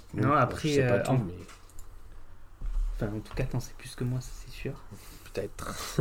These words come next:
Speaker 2: <laughs>
Speaker 1: Tu, tu le visites en combien de temps, en général, euh, Biotropica ?
Speaker 2: Ah oui, alors, euh, il faut compter, euh, en prenant son temps, trois heures, c'est bien.
Speaker 1: Trois heures en prenant son temps ?
Speaker 2: Ouais,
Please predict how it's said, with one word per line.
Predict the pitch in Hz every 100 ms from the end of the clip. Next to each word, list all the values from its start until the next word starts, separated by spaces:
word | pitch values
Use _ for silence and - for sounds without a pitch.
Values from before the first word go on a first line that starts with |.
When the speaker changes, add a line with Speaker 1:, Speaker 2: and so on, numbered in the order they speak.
| -
Speaker 2:
<laughs> | - - - - -
Speaker 1:
Tu, | - 135 131 127 -
tu | -
le | 127
visites | 127 139
en | 135 127
combien | 135 123
de |
temps, | 123 143
en |
général, | 127 113 107 117
euh, | 113
Biotropica ? | 107 113 - - - 123 123 - - -
Speaker 2:
Ah | 107
oui, | 120 110
alors, | 95 95 101
euh, | 101 101 104 104 101 - - - - - - -
il | 117 117
faut | - 131
compter, | 113 131 127 - 143 147 147 147 - - -
euh, | 117 117 117 117 117 113 110 - - - - - - - - - - -
en | 123
prenant | 113 139 135 131
son | - 139
temps, | 147 147 147 151 143
trois | - 127 123
heures, | 135 -
c'est | -
bien. | 101 92 - - - - - - - - - - - -
Speaker 1:
Trois | - 135
heures | 147
en | 135
prenant | 127 127 123
son | 123
temps ? | 127
Speaker 2:
Ouais, | 110